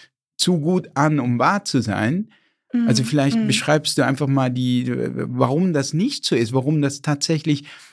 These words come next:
Speaker 1: sehr gut funktioniert und wie ich dahin komme.
Speaker 2: Mhm. Also erstmal ganz allgemein, ich glaub, alleine intuitiv essen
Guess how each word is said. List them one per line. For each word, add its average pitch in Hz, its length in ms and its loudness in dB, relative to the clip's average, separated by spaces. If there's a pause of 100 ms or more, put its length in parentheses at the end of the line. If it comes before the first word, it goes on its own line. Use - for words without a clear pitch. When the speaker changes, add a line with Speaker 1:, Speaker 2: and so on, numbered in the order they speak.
(120)
Speaker 1:
sehr 147 300 2
gut 139 240 -2
funktioniert 143 680 0
und 131 160 0
wie 156 120 0
ich 139 100 -6
dahin 139 420 0
komme. 120 480 -2 (640)
Speaker 2:
Mhm. 220 500 -2 (480)
Also 233 360 2
erstmal 240 600 0
ganz 233 280 -2
allgemein, 214 480 0
ich 220 80 -6
glaub, 214 220 -2
alleine 208 540 0
intuitiv 226 640 -6
essen 277 460 -2